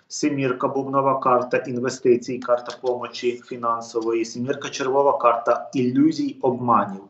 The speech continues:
Ну, остання карта трохи негативна, але в основному, я би сказав, так, таке може бути. Тобто,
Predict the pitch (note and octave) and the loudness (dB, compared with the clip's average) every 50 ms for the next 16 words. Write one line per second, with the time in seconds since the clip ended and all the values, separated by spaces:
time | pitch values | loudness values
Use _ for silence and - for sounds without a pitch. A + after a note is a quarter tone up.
0 | _ _ _ - - - - - - _ _ _ _ _ - - - G#3+ A3 A3+ | _ _ _ -20 -20 -20 -20 -20 -20 _ _ _ _ _ -20 -14 -4 0 0 2
1 | - - G3+ F#3 - - F#3+ - - C#3+ - - C#3+ C#3+ - - C3+ - - - | 4 4 4 4 4 4 2 4 2 0 0 0 0 0 0 -2 -6 -6 -4 -6
2 | C#3+ B2 - - C3+ C#3 B2+ C3 D3 D3 - A3 A#3 A#3 G#3+ G3 F3 - - - | -6 -6 -6 -8 -8 -8 -6 -6 -6 -4 0 0 0 0 2 0 -2 -2 -2 -2
3 | C3 C3+ C3+ C3+ C3 C3+ C#3 - B2+ - - C#3+ C#3 D#3+ F#3+ G3 F#3+ F3 D#3 D3+ | 0 0 2 0 0 -2 -4 -8 -14 -18 -18 -20 -18 -18 -14 -8 -6 -6 -6 -6
4 | D#3 - - D#3+ D#3 E3 D#3+ - - C#3+ A#2 - - - B2 - - F3+ F3 D#3 | -8 -12 -12 -10 -8 -8 -8 -4 0 2 2 2 0 -2 -8 -8 -6 -6 -6 -6
5 | C3+ A2+ G2+ F#2+ F2+ F#2+ F#2+ F#2 F#2 G2 F#2 - - - - - - - - - | -6 -8 -10 -10 -10 -12 -14 -16 -16 -16 -16 -16 -16 -16 -16 -14 -14 -16 -16 -12
6 | - - C3+ C3+ C3 F3 | -6 -2 0 0 0 -2